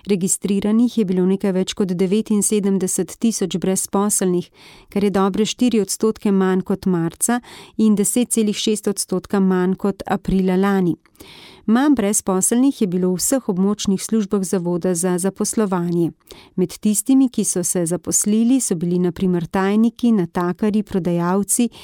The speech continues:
delavci za preprosta dela v predelovalnih dejavnostih, komercialni zastopniki za prodajo in skladiščniki.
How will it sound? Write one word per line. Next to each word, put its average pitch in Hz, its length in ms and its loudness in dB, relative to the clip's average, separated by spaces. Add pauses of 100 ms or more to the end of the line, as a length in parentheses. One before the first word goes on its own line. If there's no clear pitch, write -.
(280)
delavci 233 520 2
za 196 240 0
preprosta 185 600 -2
dela 180 260 0
v 170 80 -4
predelovalnih 180 720 0
dejavnostih, 202 880 0
komercialni 170 720 -2
zastopniki 226 680 -2
za 202 140 0
prodajo 175 540 -2
in 185 240 2
skladiščniki. 175 1040 -4